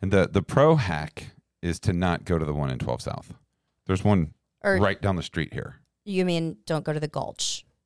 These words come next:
Speaker 1: Yeah, yeah, yeah. Well, I consider, yeah, not twelve South, uh, the Gulch. Yeah, don't go to the Gulch.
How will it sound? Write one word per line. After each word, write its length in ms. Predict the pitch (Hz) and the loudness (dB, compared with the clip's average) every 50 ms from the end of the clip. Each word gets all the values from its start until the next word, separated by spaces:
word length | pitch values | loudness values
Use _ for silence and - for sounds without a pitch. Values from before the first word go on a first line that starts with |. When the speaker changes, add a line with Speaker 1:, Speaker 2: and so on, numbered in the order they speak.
| _ _ _ | _ _ _
Speaker 1:
Yeah, 160 | 117 123 143 | 0 2 4
yeah, 300 | 139 135 127 120 110 104 | 4 4 2 2 2 2
yeah. 80 | 87 78 | 0 0
Well, 200 | 73 98 123 127 | 2 4 4 4
I 160 | 120 120 117 | 6 4 2
consider, 420 | 113 - 104 87 - - 87 80 78 71 | 2 2 0 0 2 2 2 2 2 2
yeah, 140 | 90 76 78 | 2 0 2
not 220 | 78 87 98 95 - | 2 0 0 0 0
twelve 200 | - 87 78 - | 0 0 0 0
South, 200 | 76 69 69 - - | -2 -4 -6 -2 0
uh, 160 | 85 85 80 73 - _ | 2 2 2 2 -2 _
the 100 | 90 80 | -6 -4
Gulch. 400 | 71 82 78 65 55 - - - | 0 0 0 0 0 -4 -6 -2
Yeah, 140 | 85 82 71 | -2 -2 0
don't 200 | - 90 92 95 | 2 2 2 4
go 80 | 127 117 | 2 2
to 60 | 101 | 2
the 80 | 87 78 | 0 0
Gulch. 460 | 73 82 76 71 69 - - - | 0 0 0 0 -2 -4 -10 -14